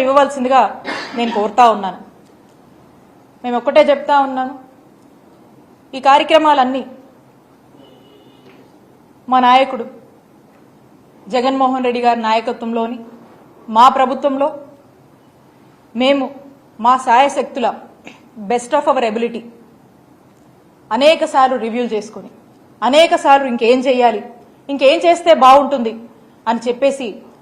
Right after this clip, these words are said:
అనేక రివ్యూలు కండక్ట్ చేసుకొని, ఒకటికి రెండు సార్లు ఒక, ఏదైనా ఒక స్కీమ్ ఇంప్లిమెంటేషన్కి వెళ్తుందంటే ఒకటికి రెండు సార్లు చెక్ చేసుకొని, దాన్ని ఇమీడియట్‌గా ఏదైనా లూప్స్ ఉన్నా, ఏదైనా ఫ్లాస్ వచ్చినా కూడా వాటిని రెక్టిఫై చేస్తూ, దానికి ఎంత బడ్జెట్ అవసరమైనా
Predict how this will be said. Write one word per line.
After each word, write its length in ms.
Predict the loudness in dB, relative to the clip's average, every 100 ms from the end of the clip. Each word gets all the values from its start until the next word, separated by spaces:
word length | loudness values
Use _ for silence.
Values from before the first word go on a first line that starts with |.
| -6 -2
అనేక 260 | 0 0 0 -2
రివ్యూలు 300 | -4 -2 0 0
కండక్ట్ 320 | -2 -4 -4
చేసుకొని, 380 | -8 -8 -14 -14 -20 _ _ _ -2
ఒకటికి 300 | 0 0 0 -2
రెండు 160 | -2 0
సార్లు 280 | 0 0 -6 -14 -12
ఒక, 80 | -8 -6 -6 -6 -4
ఏదైనా 220 | -2 -2 -4
ఒక 80 | -6
స్కీమ్ 200 | -8 -6 -4
ఇంప్లిమెంటేషన్కి 600 | -4 -4 -2 -4 -4 -6
వెళ్తుందంటే 340 | -6 -4 -6 -6 -4
ఒకటికి 240 | -4 -4 -6
రెండు 120 | -4
సార్లు 180 | -4 -4 -6
చెక్ 180 | -8 -4
చేసుకొని, 380 | -4 -4 -8 -10 -16 -20 _ _ _ _ 0
దాన్ని 160 | 2 2
ఇమీడియట్‌గా 460 | 0 4 4 4 0 0
ఏదైనా 220 | -2 -4
లూప్స్ 220 | -4 -6 -6
ఉన్నా, 160 | -4 -4 -4
ఏదైనా 220 | -8 -8 -2
ఫ్లాస్ 220 | 0 2 -2
వచ్చినా 220 | -6 -6 -2
కూడా 160 | 0 -2 -4 -10 -6
వాటిని 280 | -4 -6 -8
రెక్టిఫై 320 | -8 -4 -2 -2
చేస్తూ, 240 | -4 -8 -12 -6
దానికి 200 | -6 -6 -6
ఎంత 100 | -2 -2
బడ్జెట్ 260 | -2 -2 -4
అవసరమైనా 440 | -4 -6 -6 -6